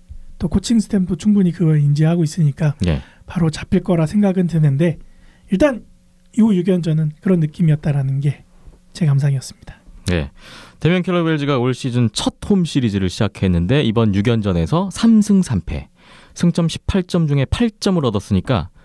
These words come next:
Speaker 2: 반타작은 못했어요, 결과적으로는. 예, 조금의 또 아쉬움은 남았던 대면 킬러 웨일즈였습니다.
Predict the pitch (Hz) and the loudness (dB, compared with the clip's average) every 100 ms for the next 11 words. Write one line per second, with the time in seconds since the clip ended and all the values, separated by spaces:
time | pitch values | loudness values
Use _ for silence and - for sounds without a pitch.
0 | _ - - _ - - 127 165 175 160 | _ -20 -20 _ -8 -2 0 0 0 -2
1 | 95 101 104 - 85 82 80 78 76 73 | -2 -2 -2 0 0 0 -2 -2 -2 -2
2 | 73 120 160 156 92 107 120 127 113 101 | 0 0 -2 -6 -10 -6 -2 0 0 -2
3 | 85 87 87 101 87 76 78 - 69 87 | -2 -2 0 0 0 0 -2 -2 0 0
4 | 156 - - - 87 85 80 - 107 80 | -2 -12 -20 -6 -2 0 0 -2 -2 0
5 | 80 78 71 - 71 73 - | -2 -2 -4 -4 -4 -2 -4